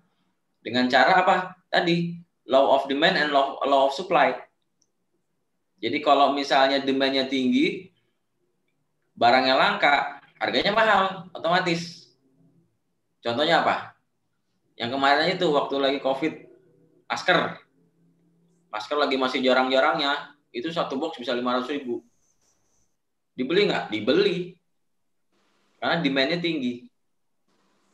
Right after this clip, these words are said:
Kenapa pemerintah nggak menentukan, "Oke, harga masker it-, masker itu nggak boleh lebih dari seratus ribu"?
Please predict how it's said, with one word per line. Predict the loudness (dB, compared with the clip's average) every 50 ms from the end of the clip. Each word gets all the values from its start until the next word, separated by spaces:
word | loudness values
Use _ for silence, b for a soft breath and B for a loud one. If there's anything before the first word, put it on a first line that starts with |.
| _ _ _ _ -18 -18 -16 -16 -18 -20 _ _ _ _ _ _ _ _ _ _ _ _ _ _ _ _
Kenapa | -4 -2 0 2 2 2
pemerintah | 2 0 0 0 0 0 2 2 0 2
nggak | 2 2 2 2 2 -2 -6 -12 -20 _ _ _
menentukan, | -6 -4 -4 -2 -4 -2 0 2 2 2 0 0
"Oke, | 2 2 2 2
harga | 2 2 2 2 4 2 2 4
masker | 4 2 2 0 0 0
it-, | 0 0 -2 -2
masker | -2 -2 -2 0 -2 -2 -4
itu | -2 -2 -4 -2
nggak | 0 2 2 2
boleh | 2 2 2 2 2
lebih | 2 0 0 2
dari | 2 0 0
seratus | 0 -2 -4 -4 -2 -4
ribu"? | -4 -4 -2 -4 -6 -6 -8